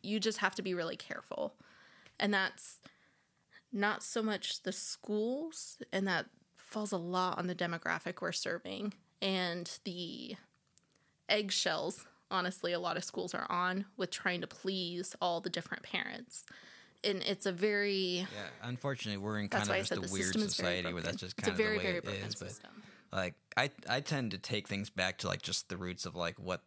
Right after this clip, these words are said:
Speaker 2: things were originally intended to be. And, like, according to the Bible, like, it's the parent's responsibility to raise the kids, to make sure that they're educated, to make sure that they're taught what's right. And we see that, like, throughout, like, Leviticus and Exodus and Deuteronomy and stuff where,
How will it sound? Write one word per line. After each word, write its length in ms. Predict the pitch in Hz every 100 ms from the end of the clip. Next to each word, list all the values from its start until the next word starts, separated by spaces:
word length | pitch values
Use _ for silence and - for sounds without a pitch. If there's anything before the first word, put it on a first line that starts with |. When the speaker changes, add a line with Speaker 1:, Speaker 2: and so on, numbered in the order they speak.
| -
Speaker 2:
things 300 | 90 85 -
were 80 | 73
originally 480 | 90 90 92 85
intended 480 | 78 - 101 85 76
to 80 | 92
be. 380 | 85 87 90 95
And, 240 | - 98 95
like, 220 | 90 - _ _ _ _
according 400 | 117 139 139 123
to 120 | 117 98
the 60 |
Bible, 320 | 95 101 101
like, 180 | 95 92
it's 120 | 95
the 100 | -
parent's 320 | - 101 98 87
responsibility 840 | - 98 92 90 95 92 92 90
to 160 | - 92
raise 260 | 92 95
the 120 | - 90
kids, 360 | 101 92 -
to 80 | 104
make 180 | 87 87
sure 200 | - 95
that 180 | 87 87
they're 160 | 92
educated, 560 | 90 92 - 95 90 87
to 80 | 92
make 180 | 90
sure 240 | - 101 90
that 220 | 85 85 - _ _ _ -
they're 140 | 104
taught 360 | 95 104 95 -
what's 200 | 90 98
right. 300 | 95 87 - - _ _ _
And 160 | 95 98
we 80 | 95
see 160 | 117
that, 80 | 95
like, 140 | 92
throughout, 240 | - 98 76
like, 140 | 95
Leviticus 720 | 98 95 101 98 98 98 101 98
and 100 | 92
Exodus 500 | - 98 92 98 -
and 100 | 95
Deuteronomy 520 | 92 92 92 92 95
and 100 | 92
stuff 320 | - 90 -
where, 240 | 90 95